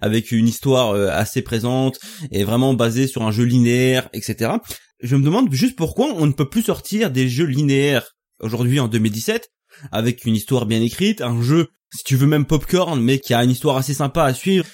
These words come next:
et que tu avances dans le jeu et une fois que t'as fini le jeu, bah, ça te fait comme un film, ça te fait comme un roman, c'est quelque chose que tu as vécu, il y a quelque chose derrière.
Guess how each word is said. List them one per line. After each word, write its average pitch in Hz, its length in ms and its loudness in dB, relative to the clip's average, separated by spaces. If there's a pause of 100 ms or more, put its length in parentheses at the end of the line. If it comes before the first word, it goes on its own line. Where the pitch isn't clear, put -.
et 117 180 2
que 135 220 4
tu 143 180 0
avances 139 220 0
dans 147 80 0
le 135 80 2
jeu 190 140 2
et 180 60 2
une 139 120 2
fois 147 100 -6
que - 60 -12
t'as 135 80 -2
fini 147 140 0
le 143 60 2
jeu, 190 140 2
bah, 127 140 2
ça 120 160 -8
te - 60 -14
fait 135 100 -2
comme 135 160 0
un 127 80 2
film, 180 300 2
ça 131 100 0
te - 60 -4
fait 123 100 -4
comme 113 160 0
un 107 60 -2
roman, 165 360 2 (240)
c'est - 200 -12
quelque 131 200 -4
chose 147 160 -6
que - 80 -2
tu 117 140 -2
as 113 60 2
vécu, 123 320 2
il 139 80 2
y 113 60 0
a 113 80 0
quelque 117 180 -8
chose 113 160 -4
derrière. 135 420 0